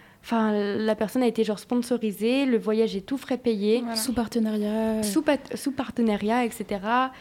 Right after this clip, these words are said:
Speaker 1: Et puis avec l'argent, la chirurgie, euh, et cetera. La chirurgie aussi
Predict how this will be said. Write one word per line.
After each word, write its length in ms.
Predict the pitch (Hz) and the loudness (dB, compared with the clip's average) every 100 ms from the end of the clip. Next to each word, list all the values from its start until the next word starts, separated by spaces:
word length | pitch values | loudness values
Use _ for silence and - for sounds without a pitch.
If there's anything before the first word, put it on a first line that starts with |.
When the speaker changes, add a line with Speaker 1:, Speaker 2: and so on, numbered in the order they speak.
| - - - | -20 -14 -2
Speaker 1:
Et 100 | 240 | 0
puis 220 | 233 - | 0 2
avec 320 | 226 214 214 214 | 4 4 2 0
l'argent, 480 | 214 208 190 233 | 0 0 2 2
la 160 | 240 208 | 4 2
chirurgie, 680 | - 214 196 196 220 285 269 | 0 0 2 2 4 6 6
euh, 80 | 214 | 4
et 40 | |
cetera. 380 | 196 196 202 233 | 2 -2 0 0
La 140 | 277 202 | 2 0
chirurgie 480 | - 196 190 208 | -2 -6 -4 0
aussi 320 | 233 220 302 | 0 0 0